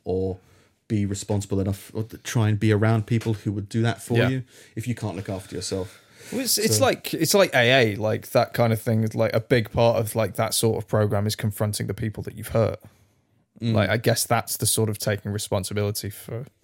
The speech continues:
Speaker 2: for yourself side of the, side of the, the road to, the road to redemption, I guess.
Speaker 1: Yeah. And denial is a, is so weird. It's fascinating to me, but it's so strange.
Speaker 2: Mm.
Speaker 1: 'Cause there's, I know a lot of people who are in a lot of denial, and it's just like,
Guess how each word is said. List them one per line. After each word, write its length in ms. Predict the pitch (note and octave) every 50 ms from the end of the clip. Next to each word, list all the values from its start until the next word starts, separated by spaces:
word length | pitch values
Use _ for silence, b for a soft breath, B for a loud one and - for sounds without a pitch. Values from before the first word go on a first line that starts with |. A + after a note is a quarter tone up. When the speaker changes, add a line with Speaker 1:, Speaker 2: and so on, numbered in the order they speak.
| - -
Speaker 2:
for 140 | - - G#2+
yourself 560 | G#2 G2+ G2+ - - - G#2 A2 - - - _ _ _ -
side 300 | - - G#2 G#2 G2+ A#2
of 140 | C3+ - -
the, 200 | - - - -
side 300 | - - G#2+ G#2 G2 G2+
of 200 | G#2+ - - -
the, 260 | - G#2 G2 G2 G#2 - _ _ _ _ - - - - - _ _ _ - - _ _ -
the 80 | A2+
road 260 | G#2 D3+ E3 D#3+ - -
to, 100 | - - B2+
the 100 | A#2+ A2+
road 280 | G#2 A2+ A2+ G#2+ G2+ -
to 100 | - G#2
redemption, 480 | G#2+ G#2 - G#2 G2+ - - - F#2 G2
I 60 | B2
guess. 280 | B2 - G#2 - - -
Speaker 1:
Yeah. 280 | A#2+ A#2 G#2+ G2+ F#2+ F#2+ G#2 G#2 B B B B B
And 140 | C3 B2+ A2
denial 440 | C3+ C3 A#2+ A#2+ C3+ C#3+ C3+ A#2
is 100 | G#2+ F#2+ G2
a, 80 | F2+ G2 - -
is 200 | B2 A2 G2 F2+
so 420 | - - - - - C3 A2 G2+ G2
weird. 260 | F#2+ G#2 G#2+ G#2 -
It's 100 | G2+ -
fascinating 640 | - D#3 D#3 C3 - C#3+ B2 G#2+ G2+ F#2+ - G2+ G2
to 100 | - F2+
me, 180 | F2 D#2+ F2 F2
but 140 | - - -
it's 100 | - -
so 460 | - - - - B2 G2+ G2 G2+ F#2+
strange. 500 | G2 - - G#2+ F#2 G2 G2 G2 F#2 G2
Speaker 2:
Mm. 240 | - A2+ A2 G2+ G#2+ B B B B B B B
Speaker 1:
'Cause 120 | - G#2+ G2+
there's, 140 | G2+ G2+ A2
I 120 | - A#2+
know 160 | A2+ A2 A2+ -
a 80 | A#2
lot 160 | A#2+ A#2+ G#2+
of 80 | F#2 G2
people 280 | - A#2+ A2 G#2+ G#2 F#2+
who 140 | A2 G#2
are 80 | G2+ G2
in 200 | G2 G2 G2 F#2+
a 60 | - G#2
lot 240 | G#2+ A2 A2+ A2
of 80 | - G#2+
denial, 560 | - G2+ G2+ G#2 G2+ G2+ G2 F#2+ F#2 F#2 F#2+ -
and 100 | F#2 F2+
it's 120 | F#2 -
just 240 | - G#2 G2+ - G2+
like, 320 | F#2+ F#2+ F#2 - - _